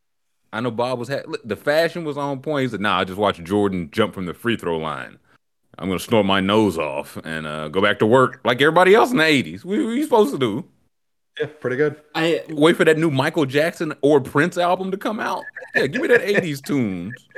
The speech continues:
Speaker 3: Wh-, wh-, what
Speaker 1: No streaming, though.
Speaker 3: When was, like, uh, train robbing and bank, like, Dillinger and the bank robbing and all that? I would like to do that. Like,
Speaker 1: Yep.
Speaker 3: you just rob a bank and then you go the
Speaker 1: Late
Speaker 3: town over, you're
Speaker 1: eighteen hundreds?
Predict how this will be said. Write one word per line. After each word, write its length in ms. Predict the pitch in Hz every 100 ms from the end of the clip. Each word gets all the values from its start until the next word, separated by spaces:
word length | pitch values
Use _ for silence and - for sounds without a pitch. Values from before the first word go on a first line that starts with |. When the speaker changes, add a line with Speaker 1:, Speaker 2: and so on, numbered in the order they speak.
| - _
Speaker 3:
Wh-, 40 |
wh-, 340 | 156 120 156 165
what 120 | 185
Speaker 1:
No 80 | 135
streaming, 640 | 127 127 135 165 147 110
though. 300 | 92 85 80
Speaker 3:
When 260 | 156 180 202
was, 320 | 233 226 208
like, 380 | 214 185 160 -
uh, 220 | 151 139
train 440 | 135 - 143 151 151
robbing 520 | 143 131 135 127 120
and 240 | 110 131
bank, 300 | 139 139 135 -
like, 280 | 127 135
Dillinger 600 | 143 147 151 151 147 147
and 120 | 139 135
the 60 |
bank 380 | 131 143 147 143
robbing 440 | 139 123 117 120
and 80 | 120
all 180 | 120 120
that? 360 | - 117 85 -
I 100 | 160
would 140 | 220
like 180 | 202 180
to 60 | 170
do 220 | 156 143
that. 340 | 147 156 135
Like, 80 | 120
Speaker 1:
Yep. 80 | 135
Speaker 3:
you 60 | 156
just 240 | 165 -
rob 260 | 139 151 156
a 60 |
bank 400 | 147 143 156 160
and 80 | 147
then 100 | 147
you 100 | 147
go 200 | 151 151
the 100 | 139 -
Speaker 1:
Late 120 | 98
Speaker 3:
town 160 | 135 156
over, 340 | 156 160 165 165
you're 140 | 208
Speaker 1:
eighteen 80 | 214
hundreds? 340 | 254 254 -